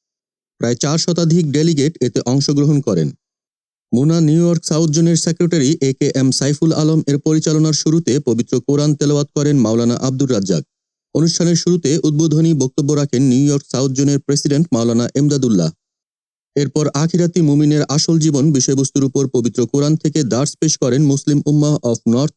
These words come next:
আমেরিকা মুনার সাবেক ন্যাশনাল প্রেসিডেন্ট এবং বর্তমান ন্যাশনাল ভাইস প্রেসিডেন্ট জনাব হারুন অর রশিদ। এডুকেশন সেশনের প্রধান মেহমান হিসেবে দিনী সংগঠন পরিচালনায় দায়িত্বশীলদের ভূমিকা শীর্ষক বিষয়ের উপর গুরুত্ব ও দিক নির্দেশনামূলক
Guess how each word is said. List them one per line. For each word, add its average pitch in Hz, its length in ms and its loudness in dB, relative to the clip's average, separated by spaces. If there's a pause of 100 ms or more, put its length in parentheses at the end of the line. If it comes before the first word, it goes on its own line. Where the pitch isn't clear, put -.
আমেরিকা 147 400 0
মুনার 143 340 2
সাবেক 123 420 -2
ন্যাশনাল 147 360 0
প্রেসিডেন্ট 151 520 0 (220)
এবং 117 200 2
বর্তমান 143 400 0
ন্যাশনাল 139 380 0
ভাইস 117 260 -2
প্রেসিডেন্ট 147 440 0
জনাব 117 220 0
হারুন 143 340 0
অর 135 220 0
রশিদ। 92 320 0 (460)
এডুকেশন 165 400 2
সেশনের 175 460 0
প্রধান 160 360 0
মেহমান 156 360 2
হিসেবে 156 420 2
দিনী 143 360 0
সংগঠন 151 520 0
পরিচালনায় 151 580 0
দায়িত্বশীলদের 123 680 -2
ভূমিকা 143 340 0
শীর্ষক 160 320 -2
বিষয়ের 127 440 -2
উপর 123 240 0
গুরুত্ব 147 520 -2 (280)
ও 110 120 2
দিক 120 280 -2
নির্দেশনামূলক 156 760 2